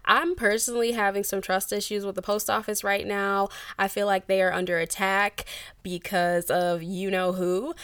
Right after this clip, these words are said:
So I'd rather just do it in person. You know, I'm able-bodied, I'm not immunosuppressed, I'm good to go, I'm gonna wear my mask. Um,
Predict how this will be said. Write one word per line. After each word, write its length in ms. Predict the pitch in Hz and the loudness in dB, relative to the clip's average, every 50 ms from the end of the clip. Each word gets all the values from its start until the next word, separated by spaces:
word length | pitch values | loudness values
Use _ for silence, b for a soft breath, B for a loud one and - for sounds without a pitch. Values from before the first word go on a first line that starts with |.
| B B B | B B B
So 320 | - - - 269 262 254 | 0 4 4 6 6 6
I'd 280 | 247 - - 262 294 302 | 6 6 4 4 4 4
rather 280 | 302 302 302 285 262 | 4 4 4 4 2
just 240 | 233 226 214 - - | 2 0 -2 -4 -2
do 140 | - 202 202 | -2 -2 0
it 80 | 202 202 | 0 0
in 100 | 196 196 | 0 2
person. 560 | - 190 190 190 190 - - 190 190 190 190 | 4 4 4 4 4 2 2 2 2 2 2
You 80 | 185 | 2
know, 80 | 190 185 | 2 2
I'm 160 | 185 185 - | 2 2 0
able-bodied, 640 | - - 208 208 202 196 190 185 185 185 185 185 185 185 | 0 0 0 2 2 2 2 2 2 2 2 2 2 2
I'm 120 | 185 185 | 2 2
not 160 | 180 180 185 | 2 2 2
immunosuppressed, 1040 | 196 190 185 185 180 180 180 - - 185 - - 233 220 214 214 214 214 - - - - | 2 2 2 2 0 0 0 -2 -4 -4 -2 0 2 2 2 2 2 2 2 2 0 0
I'm 440 | - 180 180 180 185 185 185 175 170 - - - - 196 | 0 0 0 0 0 0 -2 -4 -4 -8 -12 -14 -4 0
good 160 | 190 220 214 - | 2 2 2 0
to 100 | - 185 | 0 0
go, 420 | 190 185 180 180 180 180 180 180 | 2 4 6 6 6 6 4 2
I'm 60 | 175 180 | 2 0
gonna 140 | 180 185 | 0 2
wear 120 | 185 185 185 | 4 4 4
my 180 | 190 185 185 | 4 2 2
mask. 680 | 180 175 175 170 170 170 170 180 185 - - - - B B B B B B B B B - | 2 2 2 2 4 4 2 2 0 -2 -4 -4 -6 B B B B B B B B B 0
Um, 540 | - 190 196 202 196 190 190 190 190 190 | 2 2 4 6 6 6 6 4 2 -2